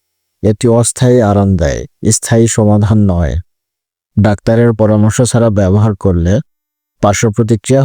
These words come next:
হতে পারে, বিশেষ করে শিশু, গর্ভবতী ও দীর্ঘমেয়াদী রোগীদের ক্ষেত্রে ঝুঁকি বেশি। তাই সবসময় ডার্মাটোলজিস্ট এর পরামর্শ মেনে ব্যবহার করুন। ভিডিওটি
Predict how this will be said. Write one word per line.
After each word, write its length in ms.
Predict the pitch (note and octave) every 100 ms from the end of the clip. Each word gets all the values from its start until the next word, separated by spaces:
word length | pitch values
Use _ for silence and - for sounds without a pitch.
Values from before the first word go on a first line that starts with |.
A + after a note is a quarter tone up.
| A#2
হতে 200 | G2 G#2+ F2+
পারে, 240 | D#2+ C#2 A#1 _ _ _ _ _ _
বিশেষ 340 | G2 G#2+ C3+ -
করে 160 | G#2 F2+ F2+
শিশু, 300 | C3 C3 G#2 D#2 - _ _ _ -
গর্ভবতী 720 | G2+ G#2+ A#2+ B2+ G#2+ - F#2+ - _ _ _ _
ও 40 | G2+ G2+
দীর্ঘমেয়াদী 600 | G#2 A2 - C3+ C3 B2+ B2
রোগীদের 340 | G#2 G2+ A2 A#2
ক্ষেত্রে 280 | - G#2 G#2+ G#2
ঝুঁকি 260 | G#2 - G#2+ G2+
বেশি। 280 | F#2 - C2+ - _ _ _ _ _ _ -
তাই 120 | G2+ G2+
সবসময় 580 | B2 A#2 - C3 G#2+ G2+ G#2+
ডার্মাটোলজিস্ট 920 | G#2 G#2 G#2 G#2 G#2 G#2 G#2 A#2+ - - - _ _ _ _ G#2+
এর 160 | A2 F#2+
পরামর্শ 420 | G#2 G2+ G#2 A2+ - A2+
মেনে 200 | G#2 A2 A#2
ব্যবহার 300 | F#2+ F#2+ G2+ -
করুন। 240 | - - - - _ _ _ _ _ _ -
ভিডিওটি 440 | G#2 G#2 A2 A2+